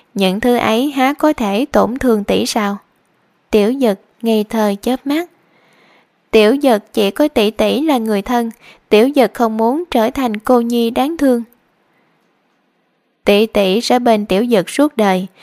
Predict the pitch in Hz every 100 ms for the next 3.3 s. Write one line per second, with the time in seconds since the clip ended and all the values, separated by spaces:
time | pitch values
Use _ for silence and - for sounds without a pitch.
0 | - - - 233 269 - 180 208 233 196
1 | 262 285 220 185 180 - - _ 208 214
2 | 233 202 208 240 208 196 277 302 202 175
3 | 240 226 208